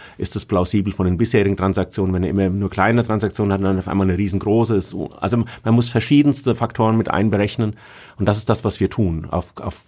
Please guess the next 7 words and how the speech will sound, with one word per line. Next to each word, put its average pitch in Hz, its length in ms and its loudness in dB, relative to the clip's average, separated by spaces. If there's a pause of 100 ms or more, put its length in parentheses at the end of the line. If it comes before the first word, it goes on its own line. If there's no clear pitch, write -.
(120)
großen 110 560 2 (260)
Datenmengen 92 840 0
in, 87 420 -2
in - 320 -10
großem 90 580 2
Umfang, 82 680 -2
ja. 73 100 -8